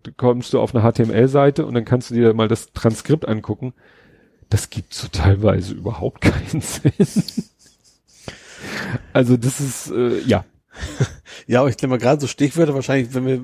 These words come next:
Speaker 2: über was reden, so ein Donald Trump, äh, erwähnen wir mindestens
Speaker 1: Ja,
Speaker 2: zehnmal
Speaker 1: gut.
Speaker 2: in der Sendung, wird einer für, zumindest richtig erkannt worden sein.
Speaker 1: Ja.
Speaker 2: Klappt das schon.
Speaker 1: Ja, gut. <laughs> Ja, gut. Was hast du noch aus der
Speaker 2: Ähm,
Speaker 1: Abteilung?
Speaker 2: Have I Been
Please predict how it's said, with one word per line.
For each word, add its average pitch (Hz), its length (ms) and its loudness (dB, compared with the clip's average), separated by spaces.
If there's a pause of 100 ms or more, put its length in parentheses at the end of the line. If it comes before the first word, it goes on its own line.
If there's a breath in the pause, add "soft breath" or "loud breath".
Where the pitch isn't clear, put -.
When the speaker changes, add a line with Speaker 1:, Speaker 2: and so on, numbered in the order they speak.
Speaker 2:
über 131 220 -2
was 123 160 0
reden, 127 340 -4
so 123 100 0
ein 113 200 -6
Donald 135 340 0
Trump, 151 360 -4
äh, 139 60 0
erwähnen 135 460 -2
wir 135 60 -2
mindestens 139 440 -4
Speaker 1:
Ja, 127 160 4
Speaker 2:
zehnmal 143 240 4
Speaker 1:
gut. 165 40 2
Speaker 2:
in 135 60 2
der 117 100 2
Sendung, 120 200 2
wird 127 120 -2
einer 139 300 2
für, - 260 -14
zumindest 139 320 -2
richtig 127 240 -6
erkannt 131 380 -2
worden 104 180 -2
sein. 107 300 -2
Speaker 1:
Ja. 117 140 2
Speaker 2:
Klappt 117 240 4 (120)
das - 60 -18
schon. 101 180 -12 (460 loud breath)
Speaker 1:
Ja, 131 140 4
gut. - 340 -10 (160)
<laughs> - 440 -14 (1080 loud breath)
Ja, 240 120 6
gut. - 240 -6 (480 loud breath)
Was 151 160 2
hast 175 160 -2
du 165 40 0
noch 107 140 0
aus 92 140 -6
der 92 180 0 (640 loud breath)
Speaker 2:
Ähm, 185 580 4
Speaker 1:
Abteilung? 104 300 0
Speaker 2:
Have 220 320 2
I 180 240 4
Been 175 360 -4